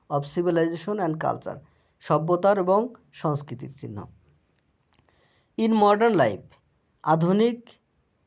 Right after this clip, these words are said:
জীবনে, where people are busy and, আহ, self-centered,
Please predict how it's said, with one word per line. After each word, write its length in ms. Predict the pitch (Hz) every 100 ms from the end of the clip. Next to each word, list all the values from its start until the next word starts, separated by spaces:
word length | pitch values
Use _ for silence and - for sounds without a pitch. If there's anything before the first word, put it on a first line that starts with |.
| 156
জীবনে, 420 | 180 170 135 - - _ _ _ _ _ -
where 540 | 180 208 226 240 240 - -
people 420 | 240 240 262 262
are 520 | 254 - 170 170 170
busy 260 | 160 208 196
and, 500 | 240 202 160 156 160 - _ _ _ _ _ _ _ _
আহ, 680 | 131 139 135 135 135 139 -
self-centered, 2500 | 220 240 - - _ _ _ _ _ _ _ _ _ _ _ _ _ - - 214 220 220 208 104 85 85